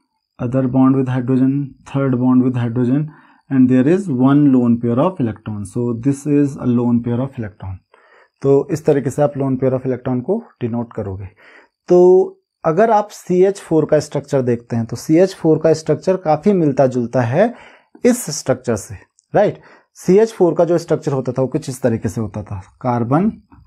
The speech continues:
हाइड्रोजन, हाइड्रोजन and हाइड्रोजन। तो सीएच फ़ोर का जो स्ट्रक्चर होता था वो कुछ इस तरीके से होता था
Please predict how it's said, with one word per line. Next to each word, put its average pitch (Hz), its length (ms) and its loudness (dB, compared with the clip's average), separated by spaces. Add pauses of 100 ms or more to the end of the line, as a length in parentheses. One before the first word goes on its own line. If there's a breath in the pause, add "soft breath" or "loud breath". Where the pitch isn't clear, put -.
हाइड्रोजन, 123 580 0 (220)
हाइड्रोजन 120 560 -2 (140)
and 247 200 0
हाइड्रोजन। 104 440 -8 (540 soft breath)
तो 147 320 4
सीएच 160 380 0
फ़ोर 139 200 0
का 135 100 0
जो 127 140 2
स्ट्रक्चर 127 360 -4
होता 123 260 -2
था 147 100 -2
वो 170 120 -2
कुछ 214 200 -8
इस 156 180 -8
तरीके 117 280 -4
से 117 120 -8
होता 120 240 -4
था 202 220 -4